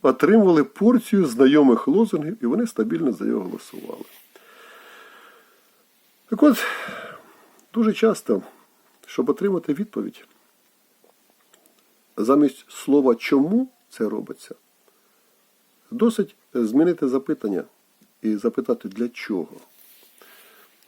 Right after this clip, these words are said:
От якщо ми зараз подивимося, в Україні розкрадається гуманітарка, в Україні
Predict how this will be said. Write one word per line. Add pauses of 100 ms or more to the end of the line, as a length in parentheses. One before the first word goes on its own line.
(380)
От
якщо
ми
зараз
подивимося, (640)
в
Україні (840)
розкрадається
гуманітарка, (3250)
в
Україні